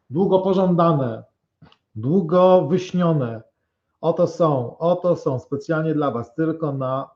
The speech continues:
S G Silva Rerum. Pamiętajcie, żaden inny kanał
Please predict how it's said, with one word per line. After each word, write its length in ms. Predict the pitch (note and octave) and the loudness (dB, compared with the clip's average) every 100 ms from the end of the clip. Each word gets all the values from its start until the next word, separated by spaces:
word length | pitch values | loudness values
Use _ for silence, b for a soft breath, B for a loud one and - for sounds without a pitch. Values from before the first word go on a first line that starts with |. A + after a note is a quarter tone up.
| - | -8
S 360 | D3 D3+ C#3 | -2 -2 -4
G 300 | A#2 C3 C3 | -8 -6 -6
Silva 360 | B2+ C3+ B2 B2 | -8 -12 -6 -4
Rerum. 260 | B2 A2 A#2 | -2 -4 -8
Pamiętajcie, 580 | B2+ C3 B2+ A#2+ A2+ | -10 -10 -8 -10 -12
żaden 400 | A2 C#3+ C#3 C#3 - | -10 -8 -6 -8 -10
inny 320 | C#3 C3+ C3+ C3 | -10 -10 -10 -12
kanał 500 | B2+ A#2+ A2+ A#2+ | -12 -10 -8 -10